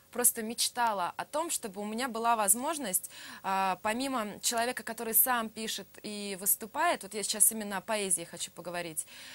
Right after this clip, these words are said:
а, приложить руки, можно так сказать, поучаствовать в разработке чего-то нового, современного, но что пойдет на пользу поэзии. И вот сейчас, не так давно, Дима тоже в курсе, а,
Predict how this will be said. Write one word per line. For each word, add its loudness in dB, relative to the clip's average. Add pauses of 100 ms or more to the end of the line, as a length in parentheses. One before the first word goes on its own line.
(340)
а, 0 (300)
приложить 2
руки, 0
можно 0
так 0
сказать, 0
поучаствовать 0 (600)
в -4
разработке 4
чего-то 0
нового, 0
современного, 2
но -4
что -2
пойдет -2
на -4
пользу 2
поэзии. 0 (320)
И -2
вот -2
сейчас, 4
не 0
так -2
давно, 2
Дима -2
тоже -4
в -8
курсе, 4 (520)
а, 0